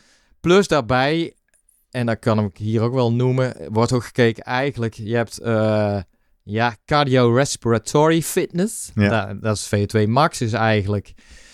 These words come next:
Speaker 1: je hart-longensysteem.
Speaker 2: Ja.
Speaker 1: En cardiometabolic fitness. En dan kijken ze meer naar zaken als je insulinespiegels, hoe snel jij je glucose wegwerkt na een maaltijd.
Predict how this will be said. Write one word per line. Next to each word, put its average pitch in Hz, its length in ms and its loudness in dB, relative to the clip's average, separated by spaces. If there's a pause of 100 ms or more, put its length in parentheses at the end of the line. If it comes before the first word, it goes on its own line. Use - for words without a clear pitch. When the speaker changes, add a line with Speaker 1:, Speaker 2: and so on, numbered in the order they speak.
(180)
Speaker 1:
je 101 80 -6
hart-longensysteem. 139 1500 0
Speaker 2:
Ja. 110 180 -2 (280)
Speaker 1:
En 143 380 2
cardiometabolic 131 1120 2
fitness. 107 520 -4
En 104 100 -2
dan 107 120 -2
kijken 107 260 0
ze 104 100 -4
meer 107 360 2
naar 101 380 0
zaken 110 500 -2
als 98 580 -4 (360)
je 165 180 2
insulinespiegels, 143 1200 2
hoe 139 160 -2
snel 135 340 0
jij 120 180 2
je 113 60 0
glucose 127 640 2
wegwerkt 117 560 0
na 113 160 0
een 101 80 0
maaltijd. 135 640 0